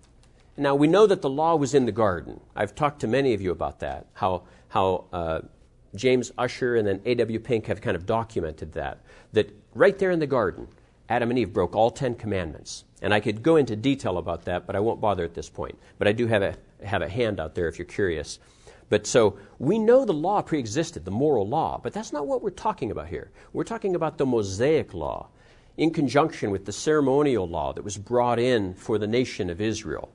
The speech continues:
this specific instantiation of moral law. This moral law did not in any way affect the promise.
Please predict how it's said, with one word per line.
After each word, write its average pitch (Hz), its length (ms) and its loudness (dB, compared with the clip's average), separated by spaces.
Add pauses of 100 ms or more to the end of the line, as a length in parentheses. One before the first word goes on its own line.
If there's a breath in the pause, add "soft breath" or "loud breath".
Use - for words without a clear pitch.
(160 soft breath)
this - 340 2
specific - 720 -4
instantiation 127 1000 -2 (300 soft breath)
of 92 200 -2
moral 90 340 0
law. 82 320 -2 (920 soft breath)
This 160 300 -2
moral 147 340 2
law 107 400 -4 (760 soft breath)
did 180 260 4
not 92 320 -4
in 135 140 2 (160)
any 240 220 2
way 240 500 -6 (560)
affect - 380 -8
the 160 60 -8
promise. - 640 -12